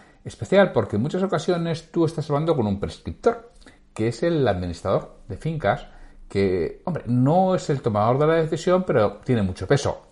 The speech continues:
En ocasiones, muchísimo. En otras, quizá algo menos.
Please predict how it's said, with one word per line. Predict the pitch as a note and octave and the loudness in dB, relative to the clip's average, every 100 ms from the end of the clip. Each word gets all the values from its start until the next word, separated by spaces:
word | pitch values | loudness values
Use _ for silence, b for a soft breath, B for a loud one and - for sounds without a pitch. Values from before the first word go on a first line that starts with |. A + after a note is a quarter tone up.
| _ | _
En | G#2+ G2+ G2 | -4 -2 -2
ocasiones, | - - B2 C#3 G3 - - - - | -4 -2 0 2 2 0 -6 -14 -12
muchísimo. | - B2+ B2+ B2 A#2 G#3 G3+ G3+ - - | 0 4 6 6 6 6 6 4 -4 0
En | A3+ | 4
otras, | B3 G#3 F#3+ - B B _ | 6 6 4 2 B B _
quizá | G#2+ - C3 C#3 - - _ | -6 0 2 2 -4 -20 _
algo | - A2+ G#2 | -4 -2 0
menos. | D#3 C#3+ G2 | 0 0 -2